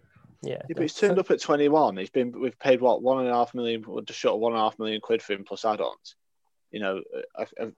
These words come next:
Speaker 2: could be a club record fee if he gets all, but it's not gonna be because he's not gonna get all the add-ons that Coventry have put into the contract.
Speaker 1: Yeah.
Speaker 2: You know, it's, it's up to you if you wanna make it. Don't just think because you've come here for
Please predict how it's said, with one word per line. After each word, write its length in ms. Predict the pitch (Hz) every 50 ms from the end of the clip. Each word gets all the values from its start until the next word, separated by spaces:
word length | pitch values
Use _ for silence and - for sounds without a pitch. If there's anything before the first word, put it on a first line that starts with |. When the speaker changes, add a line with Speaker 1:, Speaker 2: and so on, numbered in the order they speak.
| _ _
Speaker 2:
could 180 | - - 160 131
be 80 | 139 131
a 60 | 123
club 240 | - - 131 113 117
record 320 | 117 - - 123 107 98
fee 260 | - - 123 117 110
if 120 | 110 104 -
he 60 | 107
gets 300 | - 113 104 - - -
all, 220 | 110 104 104 - -
but 100 | - 117
it's 180 | 90 78 - 127
not 160 | 117 - 92
gonna 180 | 113 117 113
be 160 | 95 82 80 82
because 340 | 101 98 - - - 98
he's 220 | 104 104 104 98 -
not 140 | 110 98 -
gonna 100 | 104 104
get 80 | 101 -
all 140 | - 104
the 100 | 101 101
add-ons 340 | 101 101 104 101 98 98 -
that 200 | - 98 - -
Coventry 380 | - - 107 95 - - - 98
have 120 | 90 -
put 200 | - - - -
into 160 | 107 101 -
the 80 | - 101
contract. 680 | - - 110 107 107 - - - - - - _ _ _ _ _ _ _ _ _ _
Speaker 1:
Yeah. 80 | - 143
Speaker 2:
You 60 | 131
know, 160 | 110 98 95 - _ _
it's, 260 | - 160 156 - - - -
it's 260 | 170 156 - - -
up 140 | 202 180 135
to 140 | - - 127
you 120 | 147 202
if 140 | 220 180 -
you 60 | 160
wanna 240 | 143 143 131 113 110 - 92
make 360 | 110 120 160 180 - - -
it. 200 | 101 82 - -
Don't 240 | - 151 180 180 -
just 160 | - 143 -
think 220 | - 156 151 120 -
because 260 | - - - 123 110
you've 120 | 120 113 -
come 140 | - 120 117
here 260 | 120 117 110 107 110
for 320 | - - 117 107 104 -